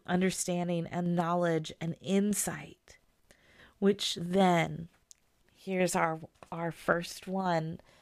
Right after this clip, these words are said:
first element today, is strength. It leads to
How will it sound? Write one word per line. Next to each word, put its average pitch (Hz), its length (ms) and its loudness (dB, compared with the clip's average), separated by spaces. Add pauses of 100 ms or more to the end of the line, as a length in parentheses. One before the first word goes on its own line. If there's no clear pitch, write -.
first - 320 -6
element 180 440 -2
today, 160 580 -6 (500)
is 185 500 2 (140)
strength. - 920 -6 (320)
It 190 200 2
leads 202 720 4 (360)
to 170 640 0